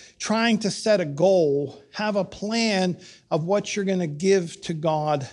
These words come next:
next year. And, and, you know, some people are afraid of it 'cause they think, "Well, what if something happens and I can't give that?" That's okay. God knows when something happens. It's simply an idea of setting a goal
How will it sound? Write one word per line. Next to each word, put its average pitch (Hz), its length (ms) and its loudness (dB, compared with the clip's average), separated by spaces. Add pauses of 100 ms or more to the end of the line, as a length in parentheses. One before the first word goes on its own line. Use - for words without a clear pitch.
(180)
next - 540 -8
year. 120 440 -10 (400)
And, 226 220 2
and, 226 200 2
you 226 80 4
know, 208 120 2
some 240 220 2
people 226 360 2
are 170 200 4
afraid 226 420 0
of 180 100 0
it 165 140 -4
'cause 160 140 -4
they 175 80 -2
think, 190 180 -2
"Well, 185 140 0
what 202 300 -2
if 214 80 -4
something 220 340 0
happens 190 440 -4
and 160 80 -4
I 156 80 -4
can't 247 380 -4
give 156 160 -4
that?" 147 200 -2
That's 240 200 -4
okay. 254 320 2
God 196 360 0
knows 196 600 -4 (800)
when 185 160 -2
something 180 420 -4
happens. 151 840 -6 (1160)
It's - 160 -2
simply 208 680 -2 (500)
an 190 140 -2
idea 185 540 0
of 165 100 -4
setting 185 420 -4
a 147 60 -4
goal 156 640 0